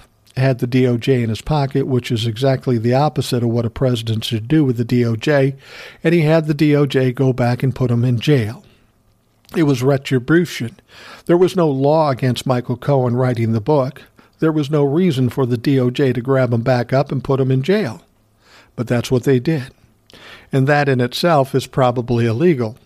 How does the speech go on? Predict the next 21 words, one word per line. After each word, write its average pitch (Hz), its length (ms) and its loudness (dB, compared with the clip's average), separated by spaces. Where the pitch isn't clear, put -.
After 123 340 -2
a 107 60 -2
time, 143 360 0
it 143 60 2
went 127 200 0
through 139 140 -4
the 117 80 0
federal 127 320 -2
courts 135 440 0
and 123 80 0
appeals 131 380 -2
court, 127 280 0
and 131 160 0
they 127 100 2
let 123 280 0
Michael 123 320 -2
Cohen 120 400 0
back 107 420 -2
out, 117 400 0
and 127 180 0
he's 117 320 -2